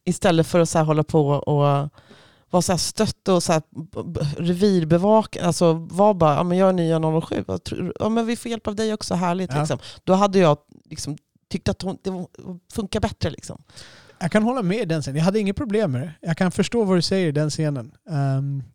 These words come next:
Speaker 2: jag, jag tycker dock att det är undantaget som bekräftar regeln i min värld.
Speaker 1: Mm.
Speaker 2: Vi får se sen om vi hittar flera undantag eller om
Speaker 1: Mm.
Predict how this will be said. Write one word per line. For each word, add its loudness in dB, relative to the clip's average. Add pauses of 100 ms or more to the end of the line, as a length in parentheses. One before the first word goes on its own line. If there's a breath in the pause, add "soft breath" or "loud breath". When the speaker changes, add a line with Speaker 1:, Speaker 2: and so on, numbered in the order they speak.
(260)
Speaker 2:
jag, -4
jag -2
tycker 0
dock 0
att -2
det -2
är -4
undantaget 0
som -6
bekräftar -4
regeln -4
i -4
min 0
värld. -8 (140)
Speaker 1:
Mm. -6
Speaker 2:
Vi -6
får -4
se 2
sen -2
om 0
vi 2
hittar 0
flera 0
undantag -2
eller -4
om -4
Speaker 1:
Mm. -6